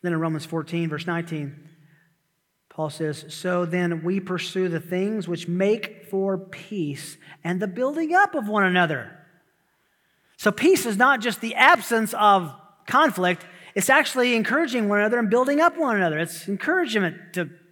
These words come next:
each other in care groups, small groups, Sunday mornings.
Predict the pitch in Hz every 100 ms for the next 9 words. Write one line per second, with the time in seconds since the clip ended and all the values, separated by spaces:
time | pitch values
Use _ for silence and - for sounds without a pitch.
0 | _ - 202 220 220 196 185 170 - -
1 | - - - 339 202 160 - 311 330 202
2 | 170 120 - - - - _ _ _ _
3 | _ _ _ _ _ _ _ - 202 196
4 | 196 180 135 123 - -